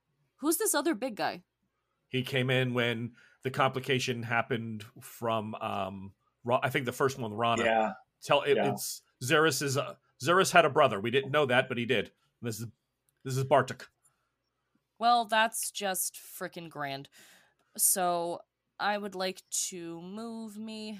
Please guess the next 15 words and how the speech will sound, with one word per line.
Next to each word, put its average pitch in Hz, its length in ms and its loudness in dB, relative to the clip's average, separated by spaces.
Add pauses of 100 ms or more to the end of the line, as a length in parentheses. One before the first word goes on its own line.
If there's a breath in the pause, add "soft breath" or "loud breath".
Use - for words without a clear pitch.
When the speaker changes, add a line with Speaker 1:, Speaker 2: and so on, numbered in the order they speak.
Speaker 1:
Can 240 120 -12
I 269 80 -6
move 269 220 -12
myself? 320 460 -12 (580)
Speaker 2:
Yes. 110 360 -8 (1120)
You 110 80 -12
can 113 80 -12
get 120 120 -6
to - 80 -10
about 101 240 -8
there. 101 240 -8 (1900 soft breath)
Speaker 1:
Um, 170 600 -14 (220)
okay, 202 300 -8
that's 190 220 -6
fine. 208 440 -6